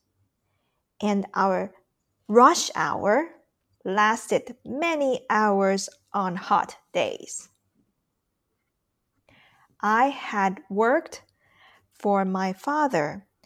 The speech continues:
since I was young, as did all seven kids in our family. So, I had seen many new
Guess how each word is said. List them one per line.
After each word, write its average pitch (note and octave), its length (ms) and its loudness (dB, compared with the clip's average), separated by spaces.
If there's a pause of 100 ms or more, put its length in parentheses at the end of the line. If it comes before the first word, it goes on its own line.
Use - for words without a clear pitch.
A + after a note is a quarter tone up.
(260)
since C4+ 540 -2 (140)
I A3+ 280 -4
was G#3 360 -4
young, G#3+ 440 -4 (1400)
as A#3+ 360 0
did F3+ 340 -4 (160)
all A#3 400 4
seven G#3 720 -2
kids - 540 -6
in F3 220 -10 (120)
our F#3+ 480 -4 (180)
family. G3+ 760 -6 (1600)
So, - 580 0 (600)
I F3 200 -4
had F3 440 -10
seen F#3 500 -8 (160)
many A#3 680 -2
new G#3+ 560 0